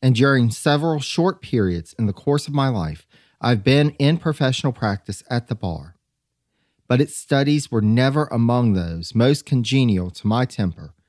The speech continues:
and the great proportion of my time has been employed in occupations so different from those of the judicial tribunals that I have long entertained a deep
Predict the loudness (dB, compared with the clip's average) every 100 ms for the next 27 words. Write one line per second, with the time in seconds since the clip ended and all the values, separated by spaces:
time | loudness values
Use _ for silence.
0 | _ _ _ _ -2 0 2 2 2 -8
1 | -4 -2 0 -2 -4 -4 -4 -4 -4 -6
2 | -6 -8 -14 -18 _ -2 2 4 2 0
3 | 0 2 2 -2 -4 -2 -2 -4 -2 -4
4 | -4 -6 -6 -2 4 4 4 2 0 -2
5 | 0 2 2 0 -2 -2 2 2 2 0
6 | 2 4 2 2 -2 0 0 2 0 -2
7 | -8 -18 -20 _ _ _ 0 4 4 4
8 | 4 4 2 2 0 2 2 2 2 -4
9 | 0 0 0